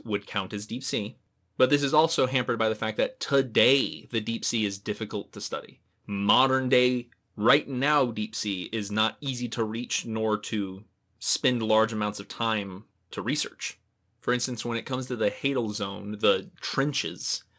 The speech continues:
we still don't fully understand how life survives at that level of pressure and lack of food. Uh, there are areas down there that get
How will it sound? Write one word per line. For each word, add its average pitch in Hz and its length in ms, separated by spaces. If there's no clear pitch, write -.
we 123 180
still 131 320
don't 127 240
fully 120 220
understand 113 380
how 107 720
life 127 320
survives 135 640
at 117 300
that 113 260
level 113 340
of 107 120
pressure 110 340
and 113 140
lack 107 200
of 104 80
food. 117 360
Uh, 107 120
there 110 200
are 113 100
areas 110 320
down 110 180
there 110 160
that 107 240
get 120 200